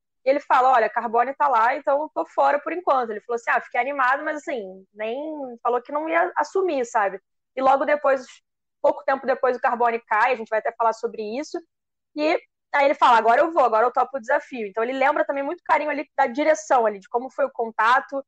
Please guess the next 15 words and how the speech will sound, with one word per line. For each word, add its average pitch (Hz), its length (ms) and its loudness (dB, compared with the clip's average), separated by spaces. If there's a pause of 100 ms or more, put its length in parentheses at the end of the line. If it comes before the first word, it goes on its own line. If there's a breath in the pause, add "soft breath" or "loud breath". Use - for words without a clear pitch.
(280)
com, 233 320 -2
pra 226 140 0
ele 233 120 2
entrar, 220 440 2
como 233 320 -4
você 226 220 -4
disse, 226 280 -12
não 240 140 0
começou 254 500 2
o 233 60 0
campeonato 226 640 0
com 254 180 2
ele, 240 320 2 (320)
mas 285 280 0 (100)
a, - 160 0